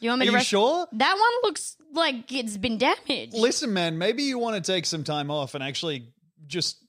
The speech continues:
Speaker 2: revert back to scale 'cause you
Speaker 1: Yeah.
Speaker 2: look all fucked up.
Speaker 1: Yeah, you gotta wait till the swelling goes down.
Speaker 2: So anyway, regular looking guy, but still
Speaker 1: Mm-hmm.
Speaker 2: big guy comes up and of course loses handily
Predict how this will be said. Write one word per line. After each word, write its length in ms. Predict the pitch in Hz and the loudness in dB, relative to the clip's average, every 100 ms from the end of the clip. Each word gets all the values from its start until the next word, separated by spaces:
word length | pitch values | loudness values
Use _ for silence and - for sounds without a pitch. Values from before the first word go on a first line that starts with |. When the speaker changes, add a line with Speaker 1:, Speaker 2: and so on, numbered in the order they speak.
| 180 | -6
Speaker 2:
revert 500 | 165 160 127 165 160 | -2 -2 0 0 2
back 220 | 160 160 | -2 -2
to 100 | 165 | -4
scale 480 | 143 - 151 143 120 | -2 0 0 0 -4
'cause 120 | 214 | 0
you 40 | 202 | 2
Speaker 1:
Yeah. 220 | 185 285 | 4 4
Speaker 2:
look 160 | 302 | 4
all 160 | 220 214 | 4 4
fucked 340 | - 165 - | 2 -2 0
up. 160 | 151 120 | -2 0
Speaker 1:
Yeah, 80 | 170 | -2
you 220 | 180 226 | -2 0
gotta 160 | 262 233 | 2 4
wait 200 | 202 190 | 2 0
till 100 | 196 | -4
the 80 | 185 | -6
swelling 400 | - 170 165 160 | -4 -2 -2 -4
goes 240 | 147 156 | -6 -6
down. 360 | 139 107 113 160 | -6 -8 -8 -2
Speaker 2:
So 140 | 185 | 0
anyway, 260 | 190 165 139 | 2 2 2
regular 440 | 170 226 196 156 | 2 2 4 2
looking 320 | 139 135 135 | 2 -2 -4
guy, 380 | 123 113 107 110 | -2 0 -2 -4
but 200 | 113 214 | -2 0
still 200 | 208 190 | 2 2
Speaker 1:
Mm-hmm. 60 | 151 | 2
Speaker 2:
big 200 | 175 151 | 0 0
guy 200 | 131 117 | -2 -2
comes 300 | 127 120 117 | -4 -6 -6
up 180 | 113 110 | -4 -4
and 80 | 131 | -4
of 80 | |
course 260 | 190 175 - | 0 0 0
loses 540 | 160 185 180 156 127 | 2 2 2 0 0
handily 800 | - - 147 185 165 123 113 107 | -4 -2 0 2 0 0 -2 -8